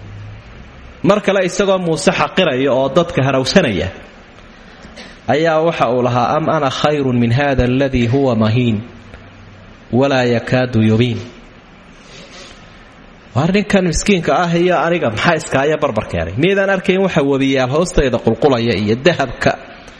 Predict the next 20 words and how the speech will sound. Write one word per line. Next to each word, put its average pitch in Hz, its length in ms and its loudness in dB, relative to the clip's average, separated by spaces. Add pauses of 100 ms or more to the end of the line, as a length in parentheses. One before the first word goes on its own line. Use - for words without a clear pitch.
(340)
iyo 135 180 2
ag 139 120 -2
yaalla 131 320 2
iyo 127 240 0
carshigaan 131 480 0
ku 127 120 -2
taagnahay? 98 640 -2 (1900)
Halkii 240 320 2
unbay 226 240 0
qaarna 190 380 -2
maanta 202 300 0
taagan 147 340 2
yihiin. 101 280 -8 (1160)
Walaa 151 220 2
shakka 165 300 -2
inay 151 180 0
raadkii 165 420 0
un 156 100 -2
iyaguna 139 360 -2
hayaan. 120 360 2